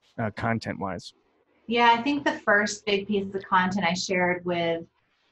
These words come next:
Speaker 2: the audience on LinkedIn was about my in-mail success I was having with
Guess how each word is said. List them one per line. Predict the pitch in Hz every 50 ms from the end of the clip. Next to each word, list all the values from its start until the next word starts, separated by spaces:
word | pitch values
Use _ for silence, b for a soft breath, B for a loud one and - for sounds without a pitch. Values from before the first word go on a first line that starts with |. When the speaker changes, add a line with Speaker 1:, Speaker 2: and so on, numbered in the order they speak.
| _ _
Speaker 2:
the | 190 196 190
audience | 190 180 180 180 180 180 180 175 180 180 - 185
on | 170 170
LinkedIn | 175 170 175 175 - 196 185 175 170 170 170 170
was | 175 170 165 165 165 160 160 - - _ _ _ _ 180
about | 180 180 - 175 170 165 165 156 - - - - - -
my | 185 180 175 170 170 165
in-mail | 185 190 196 196 185 175 165 165 170
success | - - 180 180 - - 165 165 165 -
I | 165 156
was | 160 - -
having | 185 170 170 165 170 165 165 165 160 -
with | - 170 165 165 165